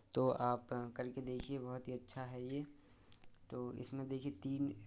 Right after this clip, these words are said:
वो हैं पोस्ट, अ, आंगनवाड़ी वर्कर है, मिनी आंगनवाड़ी है, आंगनवाड़ी हेल्पर है। तो आप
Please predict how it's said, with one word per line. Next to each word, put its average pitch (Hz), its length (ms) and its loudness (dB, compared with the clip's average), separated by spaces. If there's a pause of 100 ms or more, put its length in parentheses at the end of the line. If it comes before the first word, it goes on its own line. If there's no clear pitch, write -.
(160)
वो 131 220 -2
हैं 127 200 -4
पोस्ट, - 460 4
अ, 139 40 0 (500)
आंगनवाड़ी 127 420 2
वर्कर 123 340 0
है, 135 380 -4 (360)
मिनी 123 200 0
आंगनवाड़ी 131 460 0
है, 139 100 -2
आंगनवाड़ी 123 440 0
हेल्पर 120 360 -4
है। 113 180 -4 (440)
तो 127 140 0
आप 123 400 -2